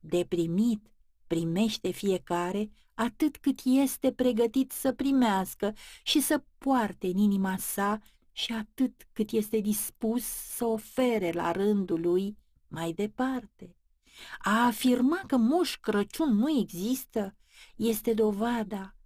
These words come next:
că oamenii nu au reușit încă să-și descopere locul acela bun, cald și dulce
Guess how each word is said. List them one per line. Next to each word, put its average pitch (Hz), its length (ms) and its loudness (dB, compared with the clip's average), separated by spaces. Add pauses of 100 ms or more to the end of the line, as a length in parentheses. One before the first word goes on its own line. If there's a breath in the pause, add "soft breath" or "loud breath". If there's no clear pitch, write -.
(140)
că 220 200 0
oamenii 208 680 0 (300)
nu 339 220 2
au 262 200 4
reușit 233 600 0
încă 190 260 0
să-și 196 480 -2 (300 soft breath)
descopere 220 1120 0
locul 214 440 2
acela 196 580 0
bun, 214 500 2 (400 soft breath)
cald 220 580 0 (180 soft breath)
și - 240 0
dulce 226 800 0